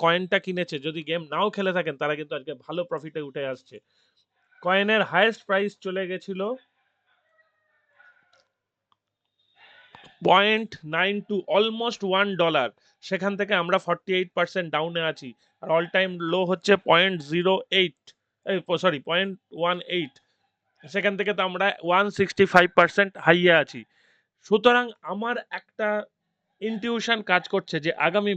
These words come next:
বুল রানে এই কয়েনটা এক ডলার তো ক্রস করবেই, দুই ডলারেও যেতে পারে।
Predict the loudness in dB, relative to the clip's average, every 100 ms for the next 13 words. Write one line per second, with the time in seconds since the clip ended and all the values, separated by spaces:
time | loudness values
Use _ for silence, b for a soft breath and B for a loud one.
0 | 0 0 2 2 -2 -14 _ _ _ _
1 | -4 -4 -4 -6 -6 -8 -10 -14 _ _
2 | _ _ _ _ _ _ -6 -6 -2 2
3 | 2 2 0 0 0 0 0 0 -4 -8
4 | _ _ -8 -6 -4 -4 -4 0 4 4
5 | 4 0 -2 -8 -6 -8 -6 -8 -10